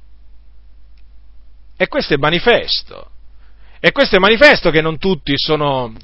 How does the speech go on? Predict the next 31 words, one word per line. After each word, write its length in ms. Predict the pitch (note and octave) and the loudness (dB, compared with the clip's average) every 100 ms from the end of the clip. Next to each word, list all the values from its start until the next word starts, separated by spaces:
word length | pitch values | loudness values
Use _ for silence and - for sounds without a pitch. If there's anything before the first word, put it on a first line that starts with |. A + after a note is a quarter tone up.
| - - | -18 -8
sono 320 | - D3+ C#3+ | -2 -2 -2
figli 640 | - D3+ C3+ A#2 B2 A2+ G2+ - - - - - - - | -4 -4 -2 0 -2 -2 -8 -18 -20 -20 -20 -20 -20 -14
di 240 | B2 B2+ | -10 -6
Dio. 560 | C3+ F3+ G#2+ C2+ - - - - - - - - - | 0 0 -2 -8 -16 -20 -20 -20 -20 -20 -20 -18 -12
E 100 | A2+ | -6
se 140 | E3+ | -2
non 160 | F3 F#3 | -2 -2
tutti 220 | B3 G3+ | -4 -4
sono 180 | E3+ F3+ | -2 -2
figli 300 | F3+ F#3+ G3 | -2 0 0
di 160 | A3 F3 | 0 0
Dio, 360 | D3 B2+ A#2 - | 0 0 -4 0
allora 500 | D#3 E3+ B2+ A2+ A2+ | 2 4 2 0 0
quali, 220 | F3 F#3 | 2 2
eh, 680 | E3+ D3 D3 C3 C#3 C3 | 0 -4 -4 -6 -10 -12
di 140 | B2+ - | -10 -6
chi, 200 | F3 D#3+ | -4 -4
di 140 | D3 | -4
chi, 380 | C#3+ E3+ E3 C#3+ | -4 -4 -4 -6
figli 260 | - F#3 F#3+ | -4 -2 -2
di 80 | |
chi 140 | F3 G3 | -2 -4
sono 340 | - D3 C3 | -2 -2 0
quegli 240 | - A#2+ A#2+ | -4 -4 -2
altri? 560 | G#2+ G2 - F2+ E2+ - - - - - - - - - | -2 -4 -10 -12 -14 -16 -20 -20 -20 -20 -20 -20 -20 -8
Perché 200 | B2+ C#3 | -4 0
noi 140 | F3 | 0
siamo 240 | F3 C#3 B2+ | 2 0 -2
figli 260 | C#3+ C3+ | -4 -4
di 140 | B2+ B2 | -4 -6
Dio. 440 | A#2+ F#2+ C2+ | -8 -12 -14